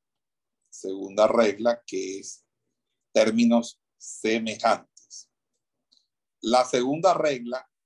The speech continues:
que se trata de términos semejantes, lo que nos dice es que cuando dos citas en diferentes tiempos y contextos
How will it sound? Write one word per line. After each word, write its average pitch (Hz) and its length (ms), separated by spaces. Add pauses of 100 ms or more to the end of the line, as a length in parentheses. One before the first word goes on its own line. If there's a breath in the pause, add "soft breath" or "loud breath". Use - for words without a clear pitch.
(240)
que - 240
se - 160
trata 123 360
de 131 140
términos 143 560
semejantes, 139 640 (560)
lo 131 240
que 156 140
nos 160 180
dice 139 500
es 120 380 (520)
que 127 200
cuando 120 480
dos 156 440
citas - 720 (540)
en 127 300
diferentes 127 880
tiempos 151 600
y 120 120
contextos 113 1040